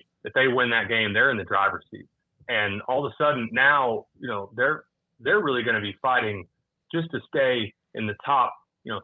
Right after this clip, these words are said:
third of the S E C. I mean, they're one or two losses away from,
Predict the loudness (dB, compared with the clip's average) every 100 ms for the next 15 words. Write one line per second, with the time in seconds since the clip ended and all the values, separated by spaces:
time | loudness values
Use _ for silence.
0 | _ 2 4 4 2 -4 -6 -6 -2 -2
1 | -2 -6 -10 -4 -4 -4 -10 _ _ -8
2 | -4 0 2 2 -2 -6 -8 -2 0 0
3 | -2 -4 -2 0 0 -2 -4 -2 0 2
4 | 2 0 0 0 -2